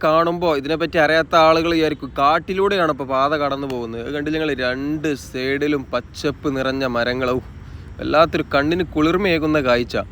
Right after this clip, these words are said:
അപ്പം ഒരു സൈഡിലുള്ള വയഡക്റ്റ് ഈ ഒരു under-, ആ, അവിടെ താത്താനും മറന്നു. അപ്പൊ underpass-ിന്റെ ആ ഭാഗത്തുനിന്ന് അവസാനിക്കും. പിന്നെ അവിടുന്ന് മണ്ണിട്ട് ഉയർത്തിയിട്ടാണ് ഒരു സൈഡിലൂടെ പാത കടന്നു പോകുന്നത്. പക്ഷേ കോഴിക്കോട്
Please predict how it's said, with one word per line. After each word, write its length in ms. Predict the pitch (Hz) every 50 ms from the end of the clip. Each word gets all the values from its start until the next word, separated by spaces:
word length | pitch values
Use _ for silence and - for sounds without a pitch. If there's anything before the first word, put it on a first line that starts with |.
| - - - 123
അപ്പം 200 | - 180 165 120 - - - - - - - - 139 151
ഒരു 120 | 175 202 170 170
സൈഡിലുള്ള 480 | 180 180 185 185 202 208 196 190 196 190 170
വയഡക്റ്റ് 480 | 170 165 175 175 180 165 156 - 160 139 - - 139 147
ഈ 100 | 160 170
ഒരു 120 | 180 180 - - - 143
under-, 240 | 143 143 147 143 139 123
ആ, 40 | 110 104 104 107
അവിടെ 160 | 113 117 113 127
താത്താനും 340 | 117 117 104 131 131 139 135 127
മറന്നു. 220 | 110 104 98 - - - - - - - -
അപ്പൊ 100 | - 123 123
underpass-ിന്റെ 720 | - - - 151 120 - 165 170 156 - 170 170 165 165 165 160 151 151
ആ 20 | 151 156 139 139 143 143
ഭാഗത്തുനിന്ന് 640 | 135 135 139 135 147 135 - 160 156 151 156 170 185 160 139
അവസാനിക്കും. 800 | 131 127 127 117 - 131 123 123 120 123 120 - - - 143 127 117 110
പിന്നെ 140 | 127 131 135
അവിടുന്ന് 260 | 135 131 131 143 151 160 147
മണ്ണിട്ട് 300 | 135 127 131 135 131 120 139
ഉയർത്തിയിട്ടാണ് 540 | 131 123 - 135 123 131 127 123 127 139 127 -
ഒരു 120 | 135 147 143 127
സൈഡിലൂടെ 400 | 135 127 127 123 123 127 131 131 104 120
പാത 180 | 120 120 123 127 127 120
കടന്നു 320 | 120 117 120 123 131 127 113 120
പോകുന്നത്. 400 | 120 120 120 117 117 120 123 123 113 -
പക്ഷേ 340 | 117 113 113 - - 156 151 139 120 107
കോഴിക്കോട് 460 | - 120 127 135 123 - 151 156 160